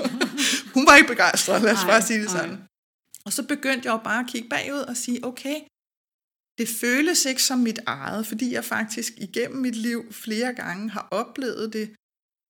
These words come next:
Speaker 1: øh, som dejligt for mig og ansvarligt
Speaker 2: Mm.
Speaker 1: at bruge penge, jeg havde, på noget, der begejstrede mig. Så jeg begyndte bare at kigge tilbage og tænke, "Hvor kommer det så fra? Hvis ikke det er mit
Speaker 2: Ja.
Speaker 1: eget, hvor kommer det så fra?"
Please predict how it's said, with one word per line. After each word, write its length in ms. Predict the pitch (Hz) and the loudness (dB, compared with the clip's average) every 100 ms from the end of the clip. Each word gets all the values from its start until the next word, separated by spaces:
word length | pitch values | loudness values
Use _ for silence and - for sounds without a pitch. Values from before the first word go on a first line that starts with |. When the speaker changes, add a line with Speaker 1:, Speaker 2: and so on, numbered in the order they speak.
| _ - | _ -14
Speaker 1:
øh, 160 | 208 185 | -10 -6
som 220 | - 214 | -2 0
dejligt 480 | 214 165 208 427 370 | 0 0 0 0 -4
for 200 | - 185 | -4 -6
mig 300 | 160 - - | -6 -6 0
og 220 | 269 415 | 2 4
ansvarligt 760 | 311 - 196 143 - 151 - 202 | 4 4 2 -4 -6 -10 -10 -12
Speaker 2:
Mm. 440 | 190 185 175 185 | -12 -12 -14 -4
Speaker 1:
at 120 | 208 208 | -4 -4
bruge 220 | 208 190 | -8 -8
penge, 460 | 202 180 208 262 277 | -6 -6 -4 -4 -6
jeg 100 | 185 | -12
havde, 460 | 156 180 160 165 339 523 - _ _ - | -8 -4 -2 0 -2 -4 -14 _ _ -8
på 80 | 233 | -4
noget, 280 | 185 175 190 | -4 -4 -8
der 40 | |
begejstrede 680 | 202 196 143 - - - - | -10 -8 -6 -6 -10 -12 -14
mig. 120 | - 156 _ _ _ _ _ _ _ - | -14 -18 _ _ _ _ _ _ _ -4
Så 80 | 240 | -2
jeg 120 | 233 | -2
begyndte 300 | 233 294 269 | -4 -6 -6
bare 120 | 285 | -8
at 60 | - | -8
kigge 140 | 285 | -12
tilbage 280 | 277 262 269 | -12 -10 -8
og 60 | 277 | -6
tænke, 160 | 254 254 | -4 -6
"Hvor 80 | 262 - | -8 -12
kommer 200 | 262 262 | -12 -10
det 120 | 247 | -8
så 180 | - 240 | -6 -8
fra? 260 | - 220 - | -10 -14 -10
Hvis 200 | 220 254 | -8 -8
ikke 120 | 247 | -8
det 60 | 262 | -4
er 40 | 240 | -4
mit 60 | - | -4
Speaker 2:
Ja. 60 | 196 | -8
Speaker 1:
eget, 360 | 185 190 233 | -8 -8 -10
hvor 120 | 226 | -10
kommer 400 | 226 - 202 196 | -10 -10 -12 -10
det 140 | 196 185 | -12 -10
så 160 | - | -10
fra?" 260 | 180 - | -12 -16